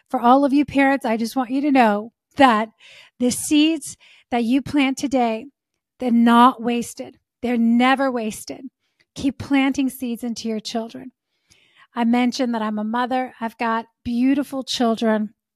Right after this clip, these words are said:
They have been my greatest teachers in so many ways. <laughs> And, uh, mm, I'm gonna get choked up for a second.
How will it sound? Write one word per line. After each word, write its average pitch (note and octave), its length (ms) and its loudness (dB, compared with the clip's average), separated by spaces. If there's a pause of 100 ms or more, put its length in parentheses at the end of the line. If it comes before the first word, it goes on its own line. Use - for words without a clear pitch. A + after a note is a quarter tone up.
(460)
They C4 180 0
have G#3+ 160 -2
been A#3+ 160 0
my A3 140 -2
greatest A#3 680 -2
teachers A3+ 640 -6 (400)
in C4 160 0
so C4 360 2
many C#4 300 -2
ways. A3+ 440 -6
<laughs> B3+ 100 -2 (880)
And, C4 340 -2
uh, A3 220 -6 (720)
mm, D4+ 320 2 (1300)
I'm B3 100 -2
gonna A#3 120 -4
get B3+ 160 -6
choked C#4+ 300 0
up G#4 240 0
for C#4 100 -4
a A#3+ 80 -6
second. A#3 440 -10